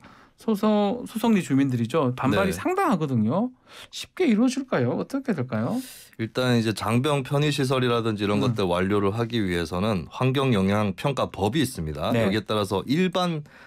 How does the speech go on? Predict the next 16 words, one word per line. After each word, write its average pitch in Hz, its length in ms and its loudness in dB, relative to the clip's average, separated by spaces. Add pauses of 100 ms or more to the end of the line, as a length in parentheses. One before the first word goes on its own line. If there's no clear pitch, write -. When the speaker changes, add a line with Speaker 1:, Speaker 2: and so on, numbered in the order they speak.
Speaker 2:
환경 123 460 2
영향 104 380 2
평가를 95 600 0
거쳐야 98 360 -2
되는데 87 520 -2 (360)
여기에 151 580 2
협의회를 165 680 0
꾸려가지고 107 840 0
시작을 131 360 0
해야 156 120 2
되는데 92 420 0
주민 180 360 2
대표도 123 420 -2
포함이 107 320 -2
되는 87 200 0
거거든요. 80 520 -4